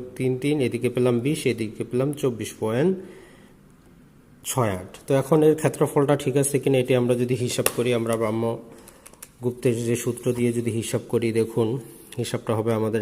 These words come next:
এক বাহু হচ্ছে বিশ, অপর বাহু হচ্ছে আমাদের চল্লিশ, গুণন হচ্ছে অপর বাহু থি-, তেতাল্লিশ দশমিক তিন তিন, আরেকটি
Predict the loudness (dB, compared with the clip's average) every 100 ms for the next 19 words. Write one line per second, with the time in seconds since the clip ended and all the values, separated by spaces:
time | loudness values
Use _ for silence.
0 | -2 -2 -2 0 0 -2 2 2 2 -2
1 | -12 -16 -18 -18 -6 -4 -2 0 0 0
2 | 0 -2 -2 0 0 0 0 0 -2 -6
3 | -2 0 2 4 2 0 -6 -12 -16 -10
4 | -6 -2 0 0 -2 -4 -4 -4 -4 -14
5 | -20 -20 -20 -20 _ _ -8 -4 0 0
6 | 2 0 0 -4 -2 0 0 -2 -2 0
7 | 0 0 0 -2 0 0 -2 0 0 0
8 | 0 0 0 -6 -10 -6 -6 -2